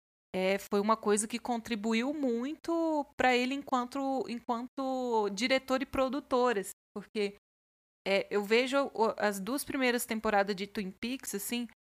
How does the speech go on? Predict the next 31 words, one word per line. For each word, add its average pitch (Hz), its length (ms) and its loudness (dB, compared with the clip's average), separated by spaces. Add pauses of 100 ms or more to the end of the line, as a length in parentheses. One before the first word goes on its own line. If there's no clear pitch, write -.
(320)
como 240 200 -2
ele 320 140 2
consegue 269 560 0
trabalhar 226 580 6
um, 254 220 -4 (400)
um 262 100 -4
leque 226 520 4
de, 202 580 0 (1000)
de 190 120 -6
estilos. 220 1000 2 (480)
Eu 196 200 4
acho 208 260 4
que - 160 -8
de 220 140 -6
toda 233 360 2
a 285 80 8
obra 226 300 4
do 208 220 -2
Lynch, 202 440 -6
eu 240 80 -2
acho 220 240 0
que - 100 -4
a 220 40 -2
primeira 233 380 0
temporada 208 760 2
de 190 140 -8
Twin 196 200 -6
Peaks, 208 460 -8
a 175 80 -4
segunda 196 500 -6
também, 190 380 -8